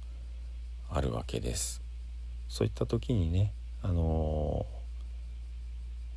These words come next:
ー、自分自身しっかり見つめて反省し、その時には自分一人ではできなくって、先にね、進んでおられる知恵ある方からご指摘いただい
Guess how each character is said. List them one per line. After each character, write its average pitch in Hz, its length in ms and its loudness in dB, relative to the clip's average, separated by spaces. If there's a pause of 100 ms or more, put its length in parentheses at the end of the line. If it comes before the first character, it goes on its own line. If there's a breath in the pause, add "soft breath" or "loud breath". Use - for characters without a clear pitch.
(220)
ー、 92 60 2
自 82 60 4
分 78 160 4
自 78 120 4
身 78 300 4
し - 200 2
っ - 20 -10
か 90 140 2
り 80 80 4
見 73 140 4
つ - 160 0
め 73 120 6
て 65 320 2 (480)
反 76 260 2
省 67 240 2
し、 - 360 2 (120)
そ - 140 -2
の 110 80 4
時 - 260 0
に 104 140 8
は 95 320 6 (160)
自 90 140 4
分 85 180 8
一 85 40 8
人 87 240 6
で 73 140 6
は 67 240 4 (560 loud breath)
で 82 140 4
き - 100 0
な 80 140 6
く - 140 0
っ - 20 2 (280)
て、 90 320 6 (420)
先 - 340 2
に 85 160 6
ね、 95 240 6
進 82 360 4
ん 80 60 4
で 76 100 4
お 73 120 4
ら 76 140 4
れ 92 100 6
る 71 240 4 (560 loud breath)
知 82 260 6
恵 80 100 10
あ 76 60 10
る 71 120 6
方 - 300 2
か 104 180 2
ら 110 240 6 (320)
ご 82 80 2
指 76 120 2
摘 - 300 0
い - 40 0
た 73 120 2
だ 71 120 4
い 69 120 0